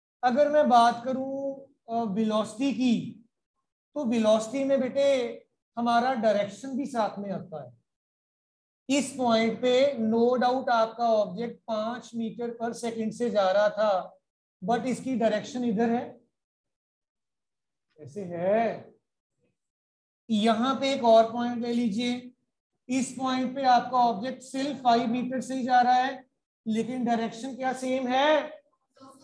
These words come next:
बदल गई है। और यहां पे आपका object जो है ऐसे move कर रहा है,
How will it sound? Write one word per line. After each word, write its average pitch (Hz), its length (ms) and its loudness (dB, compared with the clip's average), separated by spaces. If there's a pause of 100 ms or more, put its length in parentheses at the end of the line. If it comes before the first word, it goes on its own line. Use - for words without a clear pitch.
(500)
बदल 196 380 2
गई 214 240 0
है। 185 520 -4 (760)
और 220 200 0
यहां 226 440 0
पे 269 380 2 (560)
आपका 226 400 2
object 226 480 0
जो 220 180 -6
है 233 580 0 (600)
ऐसे 220 380 -4
move 233 360 0
कर 233 140 -2
रहा 226 240 0
है, 240 460 -2